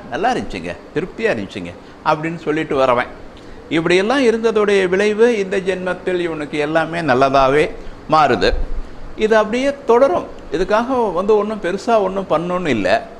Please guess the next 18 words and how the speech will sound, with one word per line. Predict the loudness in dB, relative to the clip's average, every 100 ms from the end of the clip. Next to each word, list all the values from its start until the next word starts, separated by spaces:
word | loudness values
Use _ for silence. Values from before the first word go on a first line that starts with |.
| -18 -16 -14 -6
இருப்பினும் | -2 0 0 0 0 -4 -4
இது | -2 0
இன்னும் | 0 0 0 0
கொஞ்சம் | -2 0 0
மேல | 2 2 2
அதிகரிக்கணும் | 0 -2 -2 -2 -2 -4 -4 -6
அப்படின்னா | -2 -2 -2 -4 -8 -18 -18 -10
இதுல | 0 0
என்ன, | 0 -4 -4
என்ன | -4 -4
அதிக-, | -2 -2 -2 0 0
அதிகரிக்கணும் | 0 -2 -2 -4 -2 -2
அப்படின்னா, | -2 -2 -2 -4 -10 -20 -20 -12
இப்போ | -8 -2 0
ஒரு | 0 -2
கோவில் | 0 0 0 -4
கும்பாபிஷேகமே | -2 0 0 0 -2 -2 -4 -4
நடக்குது | -2 -2 -2 -2 -2